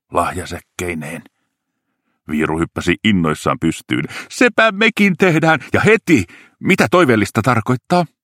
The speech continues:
Pesonen selitti. Viirun ainoa toivomus oli suksi. Pesonen oli näet jo edellistalvena aikonut nikkaroida kissalleen sukset,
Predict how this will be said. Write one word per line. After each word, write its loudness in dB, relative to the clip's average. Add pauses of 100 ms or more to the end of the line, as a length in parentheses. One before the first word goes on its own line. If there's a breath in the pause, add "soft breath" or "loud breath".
(580)
Pesonen -4
selitti. -14 (560 loud breath)
Viirun 2
ainoa 2
toivomus -2
oli -4
suksi. -10 (840)
Pesonen -2
oli -4
näet -2
jo -2
edellistalvena -2
aikonut -4
nikkaroida -2
kissalleen -8
sukset, -10